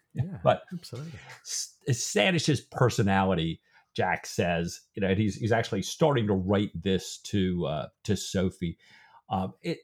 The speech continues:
Speaker 2: it's changed. You know, when, when they met him, he was modest and diffident because he was unemployed. But now that he's got a steady income and a, and a job, you know, he's becoming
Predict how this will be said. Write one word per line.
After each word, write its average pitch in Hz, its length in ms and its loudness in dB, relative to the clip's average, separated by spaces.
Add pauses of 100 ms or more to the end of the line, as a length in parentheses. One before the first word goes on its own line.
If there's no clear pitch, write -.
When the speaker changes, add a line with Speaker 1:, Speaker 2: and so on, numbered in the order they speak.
Speaker 2:
it's - 320 -6
changed. 101 800 0
You 104 80 4
know, 101 40 2
when, 101 320 0
when 98 160 2
they 90 120 0
met 113 440 2
him, 131 300 0
he 104 100 0
was 87 240 -4
modest 107 920 2
and 76 380 -4
diffident 117 480 2 (160)
because - 340 -6
he 104 120 -2
was 98 180 -2
unemployed. 98 560 2
But - 140 -4
now 110 180 4
that 120 80 0
he's 110 140 0
got 101 200 2
a 80 40 -4
steady 90 400 0
income 123 500 4
and 87 120 2
a, 82 140 -2
and 92 140 0
a 85 80 -2
job, 90 640 4 (520)
you 117 120 2
know, 101 100 -4
he's 127 240 -2
becoming 131 680 -2